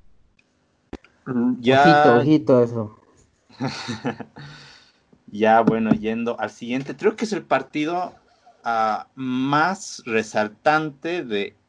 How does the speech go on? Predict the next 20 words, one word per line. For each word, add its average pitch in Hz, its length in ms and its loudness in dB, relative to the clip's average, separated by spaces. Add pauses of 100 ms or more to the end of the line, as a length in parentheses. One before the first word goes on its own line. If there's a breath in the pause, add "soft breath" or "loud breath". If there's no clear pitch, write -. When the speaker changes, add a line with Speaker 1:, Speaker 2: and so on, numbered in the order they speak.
(340)
Speaker 1:
de 113 180 0
esta 117 180 -4
jo-, - 320 -18
de 113 140 -2
esta 113 180 -6
jornada, 104 540 -2 (560 soft breath)
que 117 400 -2
es 143 220 -6
el 120 680 0 (440)
Borussia 127 560 0
Mönchengladbach 107 1300 0 (100)
contra 131 520 -4 (100)
el 101 160 -8
Bayer 117 340 0
Leverkusen. 101 800 -8
Estos 113 360 -4
son 110 300 -2 (120)
el 98 720 -2
tercer 139 680 -2 (100)
y 107 220 -10